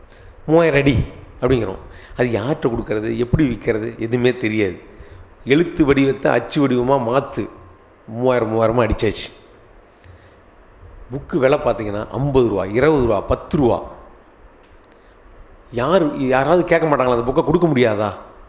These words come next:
இப்படி ஒரு ஏக்கம். எனக்கு என்னன்னா, அந்த சூழ்நிலையில் இருந்துட்டு, இப்ப கிட்டத்தட்ட ஒரு ஐயாயிரம் பேர் நம்ம குரூப்ல இருக்கிறாங்க அப்படின்னு நினைக்கும் போது,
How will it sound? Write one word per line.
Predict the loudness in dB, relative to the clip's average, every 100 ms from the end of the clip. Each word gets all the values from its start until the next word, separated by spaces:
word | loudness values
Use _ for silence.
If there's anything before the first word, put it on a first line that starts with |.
| -20 -20 -20 -8
இப்படி | -2 2 4
ஒரு | 4 4
ஏக்கம். | 4 2 -6 -12 -18 -20 -20 -20 -20 -20 -20 -20 -8 0
எனக்கு | 2 4
என்னன்னா, | 4 4
அந்த | 2 0 0 0
சூழ்நிலையில் | 2 4 6 6 6 4
இருந்துட்டு, | 4 2 2 2 0 -10 -18 -20 -20 -12
இப்ப | -10 -6 -4
கிட்டத்தட்ட | -2 -2 2 4
ஒரு | 6 4 2 -2 -10 -16 -14 -2
ஐயாயிரம் | 2 4 4 4 4
பேர் | 4
நம்ம | 4 2 2
குரூப்ல | 0 2
இருக்கிறாங்க | 2 4 2 2 0 0 -2 -10 -16 -18 -20 -12 0
அப்படின்னு | 2 4 2
நினைக்கும் | 4 4 2 2 2 4
போது, | 4 6 6 4 4 0